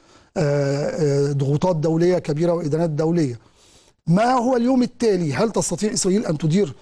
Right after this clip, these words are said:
غزة بدون حماس، يعني بدون حكم أو بدون سلطة مسؤولة داخل غزة؟ هذا هو السؤال الجوهري. ليست المسألة حماس قوية فإسرائيل غير قادرة عليها، لا، تستطيع،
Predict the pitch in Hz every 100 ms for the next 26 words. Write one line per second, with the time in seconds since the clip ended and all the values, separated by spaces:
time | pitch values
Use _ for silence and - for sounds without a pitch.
0 | - _ _ - 147 185 135 143 135 165
1 | 180 170 165 175 226 - 160 131 135 139
2 | 165 - 185 - 170 - 139 135 147 202
3 | - - - 214 220 170 156 - 180 170
4 | - 170 147 - - 151 208 180 220 -
5 | _ - 226 208 220 - 233 196 185 143
6 | 131 131 123 _ 190 196 - 180 165 -
7 | 196 208 - - - _ - - 170 208
8 | - - - 165 185 214 226 165 156 -
9 | - - 202 175 190 160 175 - 156 165
10 | 139 139 131 156 - - _ _ 175 -
11 | 180 247 202 175